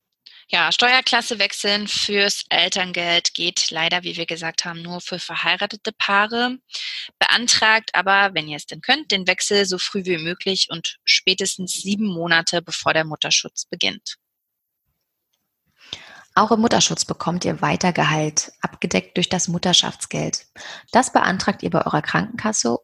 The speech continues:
Speaker 2: und den Arbeitgeberzuschuss gibt's direkt von eurem Chef. Elternzeit solltet ihr spätestens sieben Wochen vor Beginn schriftlich bei eurem Arbeitgeber beantragen.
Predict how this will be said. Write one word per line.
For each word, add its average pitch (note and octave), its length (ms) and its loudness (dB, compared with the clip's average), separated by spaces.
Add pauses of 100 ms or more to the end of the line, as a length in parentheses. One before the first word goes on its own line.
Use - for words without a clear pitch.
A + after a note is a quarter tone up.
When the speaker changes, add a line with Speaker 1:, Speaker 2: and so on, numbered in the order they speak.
(160)
Speaker 2:
und F#3 200 2
den F3 160 -2
Arbeitgeberzuschuss - 1300 0
gibt's - 260 -4
direkt - 300 -2
von - 120 -2
eurem - 260 -2
Chef. - 400 0 (1300)
Elternzeit B3 600 4
solltet G3 260 0
ihr F#3+ 80 2
spätestens F3+ 560 -2
sieben G3 300 2
Wochen F3+ 240 0
vor E3+ 220 -4
Beginn F3 440 0
schriftlich - 720 2
bei - 200 4
eurem E3+ 120 2
Arbeitgeber F3 640 0
beantragen. - 800 -4